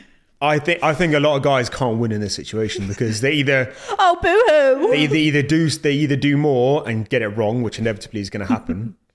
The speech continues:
Speaker 2: <laughs>
Speaker 1: and then they just end up gonna go, "Fine, you fucking do it," which is what's likely gonna happen,
Speaker 2: <laughs>
Speaker 1: or you just accept that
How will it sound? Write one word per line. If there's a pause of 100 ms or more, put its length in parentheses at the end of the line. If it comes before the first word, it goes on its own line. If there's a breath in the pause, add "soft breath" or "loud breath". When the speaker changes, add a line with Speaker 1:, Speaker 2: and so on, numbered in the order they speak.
(120)
Speaker 2:
<laughs>
Speaker 1:
and
then
they
just
end
up
gonna
go,
"Fine,
you
fucking
do
it,"
which
is
what's
likely
gonna
happen, (220 loud breath)
Speaker 2:
<laughs>
Speaker 1:
or
you
just
accept
that